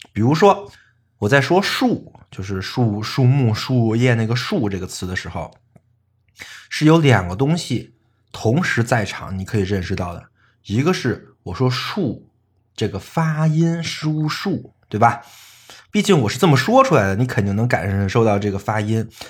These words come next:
另外呢，就是我说树这个词儿时候，它承载的概念，你可以通过我这个发音，马上就想到一棵树，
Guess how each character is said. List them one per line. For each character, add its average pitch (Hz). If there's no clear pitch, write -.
另 151
外 151
呢， 101
就 113
是 101
我 95
说 143
树 139
这 110
个 101
词 -
儿 95
时 -
候， 92
它 127
承 117
载 120
的 95
概 127
念， 92
你 104
可 208
以 175
通 233
过 214
我 98
这 165
个 156
发 190
音， 202
马 -
上 185
就 160
想 101
到 101
一 101
棵 123
树， 123